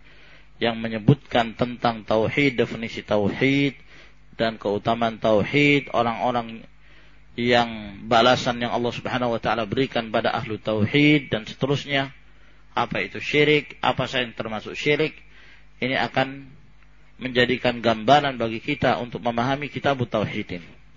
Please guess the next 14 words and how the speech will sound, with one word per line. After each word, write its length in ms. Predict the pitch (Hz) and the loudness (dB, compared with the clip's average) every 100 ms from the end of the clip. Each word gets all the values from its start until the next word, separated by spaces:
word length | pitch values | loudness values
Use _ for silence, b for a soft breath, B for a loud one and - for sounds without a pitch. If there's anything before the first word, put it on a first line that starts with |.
| B B B B B B B - | B B B B B B B -14
Sehingga 320 | - 107 131 | -10 2 2
dengan 240 | 123 123 | 4 0
demikian 400 | 117 113 120 107 | -2 0 0 6
pun 200 | 113 185 156 | 10 10 10
kita 240 | 151 123 | 4 4
mudah 320 | 123 165 147 | 4 4 6
untuk 240 | 123 127 131 | 4 0 -4
menghafal 560 | 120 107 110 139 135 | -6 -4 -2 4 4
matannya. 640 | 120 127 135 135 127 107 - - - - - - - - - - - - - - - - - | 6 2 4 2 -2 -10 -12 -18 -20 -20 -20 -20 -20 -20 -20 -20 -20 -20 -20 -20 -20 -16 -2
Ya, 240 | 110 135 - b b b b b - | 0 0 -4 b b b b b -14
jadi 160 | 98 92 | -8 -8
tujuan 360 | 95 107 110 107 | -6 -4 -2 -2
kita 360 | 110 120 143 143 | -4 0 0 0
demikian, 520 | 123 120 127 110 | -4 -2 2 2